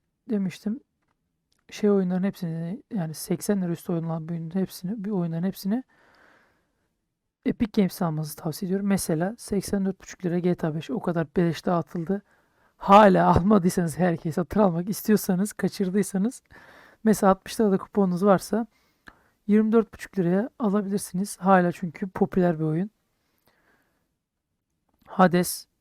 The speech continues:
e, aynı şekilde Steam'de de otuz iki lira karşımıza çıkmadı ama Steam'de de otuz iki lira alabilirsiniz. Onun dışında buradan ekstra söyleyebileceğim bir şey yok.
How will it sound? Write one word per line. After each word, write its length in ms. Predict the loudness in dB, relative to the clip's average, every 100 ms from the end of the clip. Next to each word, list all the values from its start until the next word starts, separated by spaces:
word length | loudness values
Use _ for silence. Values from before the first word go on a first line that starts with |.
| -8 -2
e, 240 | 0 0
aynı 260 | 4 4 4
şekilde 220 | -2 -2
Steam'de 280 | -2 -2 0
de 40 |
otuz 260 | -2 -4 -8
iki 200 | -4 -2
lira 160 | -2
karşımıza 440 | 0 -2 -2 -4 -8
çıkmadı 360 | -6 -6 -4
ama 260 | -4 -4 -6 _
Steam'de 280 | -14 -8 -4
de 40 | -4
otuz 220 | -4 -10
iki 200 | -8 -4
lira 140 | -2
alabilirsiniz. 760 | -2 -2 -4 -6 -6 -6 -8 _ _ _ _ _ _ _ _ _ _ _ _ _ _ _ _ _ _ _ _ _ -4
Onun 280 | -2 0 -2
dışında 840 | -6 -6 -2 2 4 4 2 -4 _ _ _ _ _ _ _ _ _ _ _ _ -4
buradan 440 | -2 -2 -6 -8 -4
ekstra 360 | -4 -4 -8
söyleyebileceğim 560 | -4 -2 -2 -2 -6 -6
bir 60 | -6
şey 240 | -2 0
yok. 340 | 0 0 -6